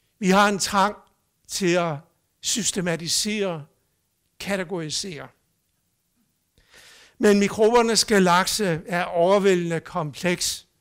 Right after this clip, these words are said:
og er så dynamisk, så I ikke drømmer om det. Og den er sammensat af meget andet end bakterier.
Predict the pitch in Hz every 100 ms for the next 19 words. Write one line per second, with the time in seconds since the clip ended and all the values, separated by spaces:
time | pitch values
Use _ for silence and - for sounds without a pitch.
0 | _ _ _ _ _ - 180 175 220 180
1 | 170 - 185 180 196 175 170 185 175 160
2 | 151 - _ _ _ _ _ _ _ -
3 | 185 170 175 160 156 160 170 160 156 156
4 | 139 - _ _ _ _ _ _ _ _
5 | 190 190 196 190 - 185 220 214 233 196
6 | 185 175 208 214 175 180 202 196 185 170
7 | 156 - 185 180 160 139